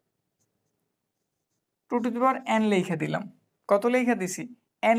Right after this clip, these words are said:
লেখা দিছি। তাইলে এই থ্রি, এই n এর ইন্ডিকেট করতেছে। প্রথমে ছিল এইট, এইটের পরিবর্তে আমি কি লিখছি? টু কিউব। টু কিউবের পরিবর্তে আমি two to the power কত লিখছি? n।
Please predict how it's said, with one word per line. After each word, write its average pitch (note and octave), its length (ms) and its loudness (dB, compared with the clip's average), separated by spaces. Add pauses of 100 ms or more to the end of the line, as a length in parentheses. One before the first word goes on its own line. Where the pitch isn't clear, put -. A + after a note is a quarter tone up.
লেখা F3+ 280 2
দিছি। D#3 240 -8 (420)
তাইলে A#3+ 300 2 (920)
এই C4 260 2 (260)
থ্রি, G3+ 280 0 (840)
এই C#4+ 80 2 (240)
n - 80 0
এর G#3+ 140 0
ইন্ডিকেট A#3+ 300 -2 (100)
করতেছে। A#3 380 0 (540)
প্রথমে B3 360 0
ছিল A#3+ 120 -2 (280)
এইট, - 160 2 (160)
এইটের F#3+ 280 -2
পরিবর্তে A3 340 0
আমি A3+ 140 0
কি A#3+ 120 -2
লিখছি? B3+ 240 -2 (220)
টু C#4 80 0 (160)
কিউব। E3 220 4 (720)
টু C4+ 80 2 (140)
কিউবের C#4+ 340 2
পরিবর্তে A#3+ 420 2
আমি F#3+ 180 -4
two A3+ 140 -6
to A#3 120 -2
the A3+ 120 -4
power A3+ 140 2 (100)
কত A3 120 -4 (120)
লিখছি? B3 260 -2 (360)
n। - 20 -2